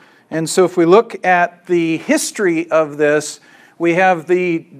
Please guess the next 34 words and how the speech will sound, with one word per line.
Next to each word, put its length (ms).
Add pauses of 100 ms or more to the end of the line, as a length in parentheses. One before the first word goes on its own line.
deposition 680
of 180
thousands 840
of 100
feet 200
of 100
sediment, 500
which 220
we 180
suspect 600 (340)
is 440 (320)
due 240
to 140
the 200 (120)
raising 520
of 140
continents 640
and 100
the 80
running 380
off 260
of 100
sediment 480
from 240
those 200
continents. 540
We 100
have 120
a 60
very 320
big, 340 (340)
uh, 460 (120)
uh, 280 (420)
uh, 240